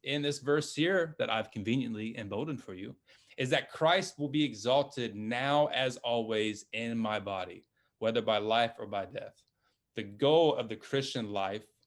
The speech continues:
is the exaltation of Christ. For Christ to be exalted, it is for his name to be enlarged, for him to be magnified,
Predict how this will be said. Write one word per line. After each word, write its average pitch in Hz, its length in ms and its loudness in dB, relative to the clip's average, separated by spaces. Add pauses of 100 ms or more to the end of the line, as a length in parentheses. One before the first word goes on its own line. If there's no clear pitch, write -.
(320)
is 110 160 -6
the 110 200 -2
exaltation 131 1160 0 (320)
of 107 180 -4
Christ. - 680 -10 (100)
For 113 120 -10
Christ 151 480 0
to 135 60 -4
be 131 120 -2
exalted, 117 680 0
it 107 80 -4
is 107 120 -6
for 107 140 -8
his 113 340 -8
name 131 380 -2
to 127 120 -10
be 110 200 -6
enlarged, 101 720 -2 (300)
for 113 100 -8
him 131 360 -2
to 135 120 -10
be 117 100 0
magnified, 110 840 -4